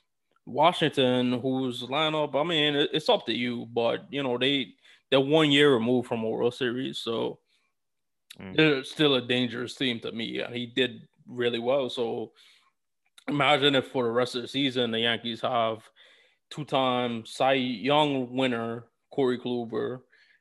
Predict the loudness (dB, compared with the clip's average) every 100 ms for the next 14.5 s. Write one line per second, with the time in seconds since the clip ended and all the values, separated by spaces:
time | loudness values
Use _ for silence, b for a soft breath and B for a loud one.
0 | _ -4 -2 -2 -2 -2 -4 -8 -12 -18
1 | _ _ _ _ _ _ _ _ _ _
2 | -4 -2 -2 -2 -4 -10 _ _ _ _
3 | -10 -6 -4 0 0 0 0 0 0 0
4 | -2 -6 -6 -6 -6 -6 -6 -4 -2 -2
5 | -4 -8 _ b b _ -6 -4 -4 -4
6 | -4 -4 -2 -2 -4 -4 -2 -2 0 0
7 | 2 0 -4 -8 -12 -14 -12 -10 -10 -12
8 | _ _ _ _ _ _ -2 -2 -2 -6
9 | -6 -8 -12 _ _ _ _ _ _ _
10 | -6 -2 -2 -2 -4 -6 -12 -16 _ _
11 | _ _ _ _ _ _ _ _ -2 -2
12 | -2 -2 0 2 2 0 -2 -4 -10 -18
13 | _ _ _ _ -18 -16 -8 -2 2 4
14 | 4 2 0 -6